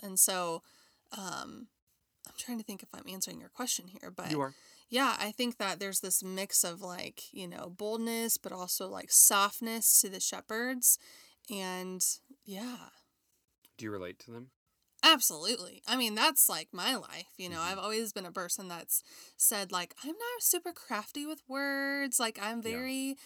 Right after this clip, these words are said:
Speaker 1: you know, um, I've always said, "Oh, I'm timid in certain situations."
Speaker 2: Yeah.
Speaker 1: Um, and I've had to say, "No, like, I'm, I'm s-, I can be soft, but I also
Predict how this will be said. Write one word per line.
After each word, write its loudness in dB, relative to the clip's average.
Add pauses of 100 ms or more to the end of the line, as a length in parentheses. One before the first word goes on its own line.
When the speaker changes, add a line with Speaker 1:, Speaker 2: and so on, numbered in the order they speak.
(320)
Speaker 1:
you -2
know, 0 (140)
um, -8 (380)
I've -2
always 2
said, 0
"Oh, -2
I'm 0
timid 4
in -4
certain 0
situations." 0
Speaker 2:
Yeah. 2 (360)
Speaker 1:
Um, -4 (120)
and -6
I've -2
had -6
to -2
say, 4
"No, -2
like, -6
I'm, -2 (200)
I'm -12
s-, -2 (120)
I -6
can -8
be -12
soft, 6
but -4
I -6
also 0